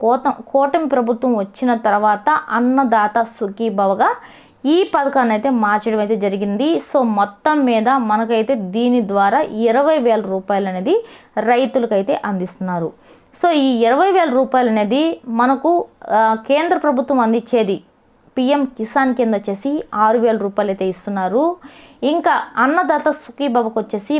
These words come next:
పద్నాలుగు వేల రూపాయలు అనేది ఈ డబ్బులు అయితే మనకు అందిస్తున్నారు. So దీనికి వచ్చేసి మొదటి విడతగా మనకు పిఎం కిసాన్ డబ్బులు అయితే వచ్చేసాయి, రెండు వేల రూపాయలు. అన్నదాత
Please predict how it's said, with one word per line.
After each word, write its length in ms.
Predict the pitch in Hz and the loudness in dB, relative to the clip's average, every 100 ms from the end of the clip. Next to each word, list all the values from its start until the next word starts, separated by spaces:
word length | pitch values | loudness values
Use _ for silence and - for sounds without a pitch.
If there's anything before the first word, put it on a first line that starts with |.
| 294 | 0
పద్నాలుగు 420 | 214 190 240 247 | -2 0 0 2
వేల 160 | 240 214 196 | 2 0 -2
రూపాయలు 260 | 190 214 202 | -2 -2 -2
అనేది 240 | 190 269 320 - - | -2 -2 -4 -8 -8
ఈ 20 | 226 | -2
డబ్బులు 240 | 214 196 214 | -2 0 -2
అయితే 100 | 214 | -2
మనకు 300 | 220 190 196 - | -4 -6 -6 -6
అందిస్తున్నారు. 640 | 202 190 - 202 190 180 180 - - - - _ - | -6 -8 -10 -8 -4 -4 -6 -10 -20 -20 -20 _ -2
So 80 | 330 247 | 0 2
దీనికి 220 | 285 285 | 2 2
వచ్చేసి 340 | 277 285 277 339 | 2 0 2 0
మొదటి 440 | 262 233 254 285 240 | 2 2 2 0 2
విడతగా 360 | 240 233 240 311 262 | 2 2 0 2 0
మనకు 260 | 226 226 214 - - - _ _ - | -2 0 -2 -2 -10 -20 _ _ -2
పిఎం 240 | 269 262 247 - | 0 2 -2 -6
కిసాన్ 360 | 226 269 262 247 | -2 0 2 2
డబ్బులు 200 | 220 233 | 2 2
అయితే 140 | 220 240 | 2 2
వచ్చేసాయి, 580 | 208 208 226 233 240 294 330 - _ _ _ 208 | 0 -2 -2 0 2 2 -2 -4 _ _ _ -2
రెండు 180 | 214 247 | 2 4
వేల 120 | 262 | 2
రూపాయలు. 640 | 240 220 220 208 208 277 320 - | 2 0 0 2 2 0 0 -2
అన్నదాత 360 | 226 254 254 | 0 2 2